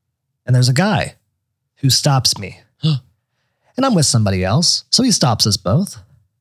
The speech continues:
Speaker 2: Uh-huh.
Speaker 1: And before I knew it, I was in the midst of a mall televangelist
Speaker 2: <gasps> Oh,
Speaker 1: situation
Speaker 2: no.
Speaker 1: where I was being sold to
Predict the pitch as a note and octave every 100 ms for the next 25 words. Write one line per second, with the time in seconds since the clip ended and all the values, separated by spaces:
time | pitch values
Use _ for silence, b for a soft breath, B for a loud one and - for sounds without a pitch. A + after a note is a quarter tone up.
0 | _ _ _ _ _ _ _ A#2 A2 G#2
1 | A2 C3 - A#2 A2 - D3+ E3+ F#3 B2+
2 | C#3 D3 C#3+ A#2 G2 - - _ _ _
3 | _ _ - C#3+ E3 F3 D#3 E3+ E3 A#2+
4 | E2+ - - - _ _ _ _ _ -
5 | A#2+ A2 G#2+ G#2 A2+ D3 D3+ D#3 E3 -
6 | _ _ _ _ _ - F3 G3+ F3 E3
7 | C#3+ A#2+ G#2+ G#2 - C3 A#2 - E3 D3+
8 | B2+ F#3 - F3+ B2 A#2 A#2 A#2 A2 G#2+
9 | G2+ G2 F#2 - _ B B B A#2+ G2
10 | C#3 E3 D3+ B2 - G#2+ G2+ G2 - F#3+
11 | D3 F#2+ G2+ G#2 F2+ F2+